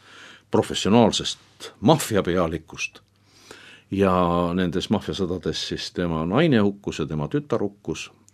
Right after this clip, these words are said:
ja ta pühendas oma elu kätte maksmisele oma abikaasa ja tütre surma eest.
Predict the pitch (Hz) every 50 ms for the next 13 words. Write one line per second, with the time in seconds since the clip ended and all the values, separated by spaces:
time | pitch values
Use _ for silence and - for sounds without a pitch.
0 | - - - - - - _ _ - 90 90 80 92 87 - 135 113 110 104 87
1 | 76 82 - - 85 80 87 92 98 104 98 82 76 - 104 98 - - - 87
2 | 76 - - - - - - - - - - - - - _ - - - - _
3 | _ - - - _ _ _ _ _ _ _ _ _ _ - - - _ _ -
4 | 85 92 80 80 80 80 76 73 71 - - 104 92 95 78 78 85 76 73 -
5 | - 80 73 78 82 80 73 - - 87 - - 76 76 - 127 131 127 113 101
6 | 80 76 71 64 - - - _ _